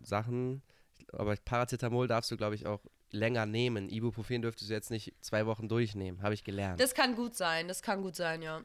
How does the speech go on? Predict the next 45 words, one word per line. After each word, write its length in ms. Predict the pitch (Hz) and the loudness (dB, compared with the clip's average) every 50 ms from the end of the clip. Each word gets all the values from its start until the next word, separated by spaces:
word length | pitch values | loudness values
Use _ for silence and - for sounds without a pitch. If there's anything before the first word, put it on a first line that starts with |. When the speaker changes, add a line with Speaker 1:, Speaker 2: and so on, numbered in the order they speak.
| - - | -6 -2
Speaker 1:
Hab 140 | - 123 151 | 2 4 4
ich 160 | 170 165 - | 4 4 2
gelernt, 500 | - 170 160 147 135 117 104 98 - - | 2 4 6 6 6 6 4 2 -6 -4
aber 180 | - 107 110 117 | 0 2 2 4
ich 120 | 120 135 | 4 2
hab 80 | 147 - | 0 0
Paracetamol 600 | - 143 139 135 - 143 131 135 127 123 135 139 | 2 2 2 2 2 0 0 2 4 4 4 4
genommen, 160 | 135 131 123 | 4 4 2
es 60 | 117 120 | 2 2
hat 120 | 131 - | 0 2
bei 100 | 131 120 | 2 2
mir 140 | 120 117 107 | 2 2 2
gereicht, 360 | 107 101 101 110 117 120 - | 2 2 2 2 2 2 0
aber 320 | - 101 95 104 104 104 - - - - - - - - | -2 0 2 2 2 2 0 -2 -12 -20 -20 -20 -16 -14
auf 140 | 107 - - | -8 -2 -2
jeden 120 | 123 113 | -2 0
Fall 160 | - 113 110 107 | 0 0 0 2
musste 380 | 110 110 123 120 - - 113 | 2 2 0 0 0 -2 0
ich 160 | 113 104 107 - | 0 0 0 0
mir 120 | 110 107 104 | 0 0 0
was 140 | 101 98 - | 0 -2 -4
einwerfen, 540 | - 92 95 95 95 92 90 95 - 98 | -4 -4 -4 -4 -4 -4 -6 -8 -8 -8
so 160 | 92 95 98 98 | -6 -4 -2 0
wie 80 | 107 | 0
du 120 | 98 101 101 | 0 0 0
auch, 220 | 101 101 95 92 | 0 0 0 -2
ne? 180 | 98 104 107 110 - - - - _ - - - | -4 -6 -8 -8 -10 -14 -20 -20 _ -20 -14 -6
Speaker 2:
Ah, 80 | - 202 | -6 -4
Digga, 320 | 190 226 226 233 226 214 - | -4 -2 2 2 4 2 2
ich 160 | 208 190 - | 0 -2 -2
we-, 100 | 233 233 | 0 0
ich 200 | 226 - - 233 - 214 | 0 -2 -4 -6 -2 0
wette 200 | 240 247 269 269 | 0 2 4 4
mit 160 | 240 240 208 | 4 4 6
dir 120 | 233 240 226 | 8 8 8
um 180 | 226 226 220 - | 8 8 6 4
dreißig 500 | - - 220 185 226 254 - - 240 233 | 2 4 6 8 8 6 6 4 2 4
Euro, 280 | - 208 233 233 214 220 | 6 6 6 6 6 2
sobald 340 | 202 214 - 220 220 226 220 | 0 2 4 4 4 4 2
wir 140 | 233 - - | 2 4 4
auflegen, 640 | 214 247 247 - 226 208 208 202 220 220 214 208 - | 4 2 2 0 0 0 0 0 -2 -4 -6 -8 -10
krieg 160 | - - 233 | -6 -6 -4
ich 100 | 226 - | -4 -4
wieder 180 | 226 220 214 208 | -4 -2 -2 -2
ein 180 | 202 202 - | -2 -2 -6